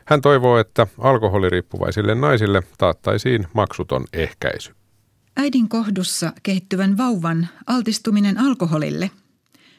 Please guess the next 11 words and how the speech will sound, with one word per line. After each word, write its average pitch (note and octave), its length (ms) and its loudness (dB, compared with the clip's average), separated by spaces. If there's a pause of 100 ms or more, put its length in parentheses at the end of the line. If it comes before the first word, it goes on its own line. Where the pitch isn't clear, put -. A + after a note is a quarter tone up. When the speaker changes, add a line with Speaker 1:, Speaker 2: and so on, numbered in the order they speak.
(200)
Speaker 2:
on B3 120 2
yksi D4 300 0
länsimaiden G3 580 0
suurimmista F3+ 800 -4
kehitysvammaisuuden E3+ 1400 -4
syistä. G3 580 -6 (1120)
Suomessa G3 640 -2 (100)
syntyy G3 440 -2
vuosittain F3+ 760 -4
kuudesta G3+ 460 -4
sadasta F#3 600 -4